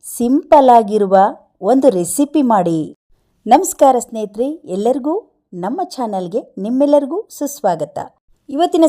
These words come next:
ಸಿಂಪಲ್ ರೆಸಿಪಿ ನೋಡೋಣ. ಒಂದು ಕುಕ್ಕರ್ ಇಟ್ಕೊಂಡಿದ್ದೀನಿ, ಎರಡು ಚಮಚ ಎಣ್ಣೆ ಹಾಕಿ ಚೆನ್ನಾಗಿ ಕಾಯಿಸಿದ್ದೀನಿ. ಸಾಸಿವೆ ಜೀರಿಗೆ ಹಾಕ್ಕೊಂಡಿದ್ದೀನಿ, ಸ್ವಲ್ಪ ಕರಿಬೇವಿನ ಸೊಪ್ಪನ್ನ ಹಾಕಿದ್ದೀನಿ, ಒಂದೆರಡರಿಂದ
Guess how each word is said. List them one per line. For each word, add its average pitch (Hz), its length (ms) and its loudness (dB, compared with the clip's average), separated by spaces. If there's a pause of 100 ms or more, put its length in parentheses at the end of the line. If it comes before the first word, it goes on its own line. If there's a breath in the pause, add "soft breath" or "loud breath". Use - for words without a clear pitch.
ಸಿಂಪಲ್ 349 400 0
ರೆಸಿಪಿ 262 360 -2
ನೋಡೋಣ. 226 280 -4 (500)
ಒಂದು 320 240 0
ಕುಕ್ಕರ್ 294 340 2
ಇಟ್ಕೊಂಡಿದ್ದೀನಿ, 226 540 -12 (220)
ಎರಡು 277 260 -4
ಚಮಚ 285 200 -6 (220)
ಎಣ್ಣೆ 190 260 -8
ಹಾಕಿ 185 280 -12 (120)
ಚೆನ್ನಾಗಿ 240 400 -6 (140)
ಕಾಯಿಸಿದ್ದೀನಿ. 175 520 -8 (340)
ಸಾಸಿವೆ 311 480 -2 (100)
ಜೀರಿಗೆ 226 420 -8
ಹಾಕ್ಕೊಂಡಿದ್ದೀನಿ, 175 600 -12 (680)
ಸ್ವಲ್ಪ 294 420 2 (160)
ಕರಿಬೇವಿನ 208 440 2
ಸೊಪ್ಪನ್ನ 190 460 -2
ಹಾಕಿದ್ದೀನಿ, 175 500 -4 (1160)
ಒಂದೆರಡರಿಂದ 262 640 6